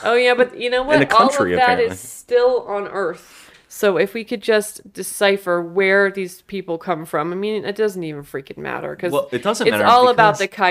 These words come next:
Speaker 1: kaiju and Jet Jaguar in this movie anyway.
Speaker 2: Well, look, let's just end wh-, how the movie ends, because the movie ends that Jet Jaguar shrinks down.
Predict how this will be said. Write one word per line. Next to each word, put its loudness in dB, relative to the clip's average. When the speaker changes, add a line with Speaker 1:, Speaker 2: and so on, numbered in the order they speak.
Speaker 1:
kaiju -2
and -4
Jet -6
Jaguar -2
in -10
this -14
movie -12
anyway. -10
Speaker 2:
Well, -4
look, 0
let's 2
just -6
end 2
wh-, 2
how 2
the 0
movie -2
ends, -8
because -8
the -2
movie 0
ends 0
that -2
Jet -4
Jaguar -2
shrinks -10
down. -4